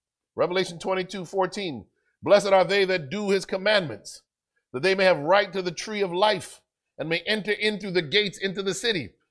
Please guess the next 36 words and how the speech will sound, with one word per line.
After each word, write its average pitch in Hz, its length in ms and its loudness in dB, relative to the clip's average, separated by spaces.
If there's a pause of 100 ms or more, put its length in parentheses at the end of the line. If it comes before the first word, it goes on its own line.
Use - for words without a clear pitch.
(140)
Revelation 165 480 0
twenty-two 170 400 -4
fourteen 180 320 -4
said 175 160 -2
there's 175 180 2
a 170 80 6
blessing 170 680 -2 (320)
for 185 100 -4
doing 170 300 0
the 156 80 2
commandments. 131 580 -4
First 196 240 0
John 196 280 2
five, 175 420 6 (500)
uh, 160 200 10
verse 185 260 2
two, 156 340 -6 (160)
"By 185 200 10
this 214 320 -2
we 214 100 -6
know 202 260 4
that 175 160 2
we 180 80 0
love 190 320 4
the 196 60 0
children 190 380 0
of 165 160 -4
God, 160 400 6 (180)
when 170 160 0
we 180 80 0
love 185 400 6
God 185 300 10
and 170 100 -2
do 220 100 -2
what? 196 320 6 (960)
And 113 120 -10